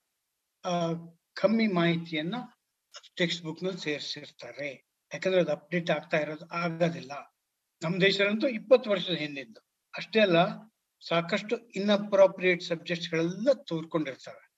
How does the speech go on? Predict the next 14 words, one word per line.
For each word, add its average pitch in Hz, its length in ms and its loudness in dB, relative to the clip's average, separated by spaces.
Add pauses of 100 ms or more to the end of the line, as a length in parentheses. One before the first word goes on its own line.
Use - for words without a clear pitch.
(100)
ನಾನು 156 420 -6 (400)
ಸರಳವಾದ 175 440 6
ಉದಾಹರಣೆ 165 480 0
ಕೊಡ್ಬೇಕು 160 440 -4
ಅಂದ್ರೆ, 202 500 -2 (600)
ನೀವು 160 200 -2 (1120)
ಬೆಳಗಾವಿ 170 440 2
ಜಿಲ್ಲೆಗೆ 151 400 -6
ಹೋದ್ರೆ 147 320 0 (540)
ಅಥವಾ 160 360 2
ಅಲ್ಲಿ 139 720 0
ಬಾಗಲಕೋಟೆ 147 520 -4
ಹತ್ರ 135 200 -8
ಹೋದ್ರೆ, 175 500 -10